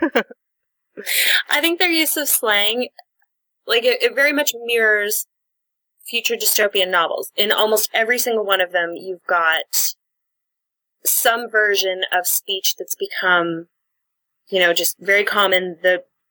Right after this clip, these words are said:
Speaker 2: the common person's word. And I think that's what they were trying to do with the mutants.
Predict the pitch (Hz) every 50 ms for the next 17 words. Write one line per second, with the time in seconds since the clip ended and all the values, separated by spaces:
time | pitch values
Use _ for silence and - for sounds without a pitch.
0 | _ _ 196 214 214 - 220 226 226 220 214 220 220 208 - 202 196 - 180 185
1 | 196 180 160 143 131 123 - - 190 185 180 175 190 190 - 185 180 180 - 196
2 | 185 - 185 180 170 - - 175 160 165 170 - 180 190 185 185 - - 185 196
3 | 202 202 180 220 220 220 - - - -